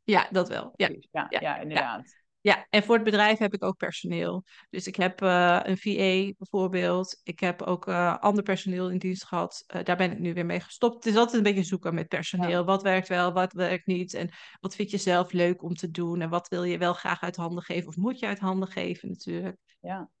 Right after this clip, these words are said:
Speaker 1: Dus, eh,
Speaker 2: Ja,
Speaker 1: ja, dat
Speaker 2: en
Speaker 1: doe
Speaker 2: ik,
Speaker 1: ik
Speaker 2: ik
Speaker 1: dus
Speaker 2: kan
Speaker 1: ook
Speaker 2: me
Speaker 1: in dat
Speaker 2: voorstellen, ik kan me voorstellen dat het Instagram-account inderdaad altijd wel een beetje tussendoor gaat.
Speaker 1: Ja.
Speaker 2: En inderdaad, aan de cursus hoeft misschien niet altijd heel veel werk ook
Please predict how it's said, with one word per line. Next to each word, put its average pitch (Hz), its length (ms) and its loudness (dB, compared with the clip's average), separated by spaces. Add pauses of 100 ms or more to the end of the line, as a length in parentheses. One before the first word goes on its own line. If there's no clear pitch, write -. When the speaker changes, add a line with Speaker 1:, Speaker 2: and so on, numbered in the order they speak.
Speaker 1:
Dus, 175 280 -12
eh, 170 100 -6
Speaker 2:
Ja, 170 120 -8
Speaker 1:
ja, 180 180 6
dat 190 100 6
Speaker 2:
en 190 60 4
Speaker 1:
doe 202 100 0
Speaker 2:
ik, 190 60 0
Speaker 1:
ik - 0 -
Speaker 2:
ik 214 80 2
Speaker 1:
dus 202 80 0
Speaker 2:
kan 208 100 6
Speaker 1:
ook 208 60 4
Speaker 2:
me 208 60 6
Speaker 1:
in - 60 -4
dat 202 100 4
Speaker 2:
voorstellen, 196 500 4
ik - 340 -20
kan 175 140 0
me 175 80 -2
voorstellen 185 380 4
dat 180 160 4
het 180 120 -2
Instagram-account 175 800 0
inderdaad 165 260 0
altijd 165 420 2
wel 170 180 2
een 165 80 -4
beetje 170 300 0
tussendoor 180 560 4
gaat. 190 440 2 (380)
Speaker 1:
Ja. 190 200 4
Speaker 2:
En 190 80 -4
inderdaad, 190 320 0
aan 190 120 2
de 185 120 0
cursus 202 640 4
hoeft 202 380 -2
misschien 190 480 2
niet 185 260 2
altijd 185 420 6
heel 190 320 2
veel 185 260 -4
werk 180 280 -2
ook 175 260 -6